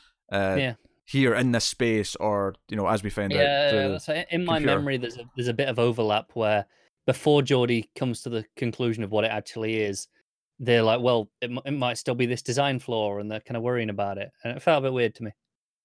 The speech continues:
Speaker 1: But hey, uh, that is, uh, that's the episode. That's Contagion. Um, which, and what is a contagion if not a virus? <laughs>
Speaker 2: <laughs>
Speaker 1: Just, you know.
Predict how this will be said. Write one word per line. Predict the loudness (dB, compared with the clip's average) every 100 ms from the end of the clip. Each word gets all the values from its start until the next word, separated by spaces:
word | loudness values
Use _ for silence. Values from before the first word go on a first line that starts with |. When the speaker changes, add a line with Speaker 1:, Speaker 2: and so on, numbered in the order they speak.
| -2
Speaker 1:
But | 2
hey, | 2
uh, | 2 2 4 4 2 0
that | 2 2
is, | 2 2
uh, | 4 4 4
that's | 2 2
the | 0
episode. | 0 -4
That's | -2 -4
Contagion. | -4 -4 -2 -2 -4 -8 -12 -20 -20 -10
Um, | -6 -4 -4 -6 -8 _ _ _
which, | -4 -4 0
and | 0 2
what | 2
is | 2
a | 0
contagion | -4 -4 0 0 -2 -6
if | -6
not | -6
a |
virus? | -2 -2 -2 -2 -2 -2 -4 -6 -12 -20 _
<laughs> |
Speaker 2:
<laughs> | -6 -2 -2 -2 -8 -14 -16 -16 _ _ _ -20 -18 -14 -14 -14 -12
Speaker 1:
Just, | -6
you | -2
know. | -2